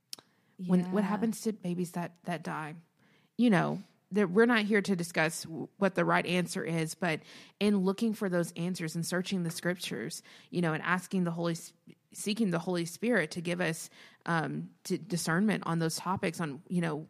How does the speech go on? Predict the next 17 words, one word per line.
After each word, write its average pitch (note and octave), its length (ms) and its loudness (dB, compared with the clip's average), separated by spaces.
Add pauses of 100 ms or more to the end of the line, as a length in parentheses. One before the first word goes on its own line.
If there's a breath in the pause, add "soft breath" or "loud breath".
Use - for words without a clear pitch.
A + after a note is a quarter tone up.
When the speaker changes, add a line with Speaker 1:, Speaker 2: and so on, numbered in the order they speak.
(160)
Speaker 1:
what F#3+ 200 -2
the F3+ 80 0
word E3+ 240 0
really D#3+ 220 -4
says. F#3+ 480 -2 (540 loud breath)
Um, D#3+ 440 0 (340)
sometimes B3 400 2
we A3 80 6
don't G#3 160 4
always F#3 200 2
get F#3+ 220 -4
answers F3 320 -4
that F3 120 -4
we D#3+ 160 -2
want E3 480 -8
to F3+ 100 -6
hear. F3+ 420 -8